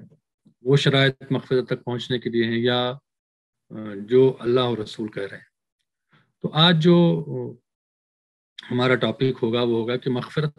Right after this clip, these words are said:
के रास्ते, यानी अल्लाह किन रास्तों से हमें माफ़ करता है, अल्लाह किन रास्तों से हमें बख्शेगा, ताकि हमारे दिलो दिमाग में फिर कोई, अ, वसवास ना हो, कोई शुबहा ना रह जाए। रमज़ान मुबारक में, जैसा मैंने कल खुतबे में आप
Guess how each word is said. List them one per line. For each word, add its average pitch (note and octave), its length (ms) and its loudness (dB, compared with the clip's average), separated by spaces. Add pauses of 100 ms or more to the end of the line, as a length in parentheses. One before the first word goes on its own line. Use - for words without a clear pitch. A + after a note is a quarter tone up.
के C3+ 80 0
रास्ते, A2+ 400 -4
यानी C3+ 480 -2 (320)
अल्लाह D#3 300 4
किन D#3 220 2
रास्तों B2+ 340 -4
से A#2+ 160 -4
हमें A#2+ 200 -4
माफ़ A2+ 300 -6
करता B2 340 -6
है, B2 80 -6
अल्लाह B2+ 260 0
किन A#2 280 -4
रास्तों G#2+ 280 -10
से G2+ 120 -12
हमें G#2 180 -16
बख्शेगा, C3 440 2 (840)
ताकि E3+ 240 2
हमारे F3 240 4
दिलो E3 220 2
दिमाग D#3 340 2
में D#3 160 2
फिर D3 200 -4
कोई, D3 320 -2 (500)
अ, B2+ 60 -14 (520)
वसवास C#3 640 0
ना B2+ 100 2
हो, A#2+ 220 -2
कोई A#2 200 -4
शुबहा A#2 360 -4
ना A2 100 0
रह G2+ 160 -10
जाए। G2+ 160 -16 (1200)
रमज़ान C3+ 320 4
मुबारक F#3+ 440 6
में, F3+ 200 6
जैसा D#3+ 280 2
मैंने D#3+ 160 2
कल C#3 180 -4
खुतबे C3+ 300 -6
में C#3 140 -2
आप C3 200 -2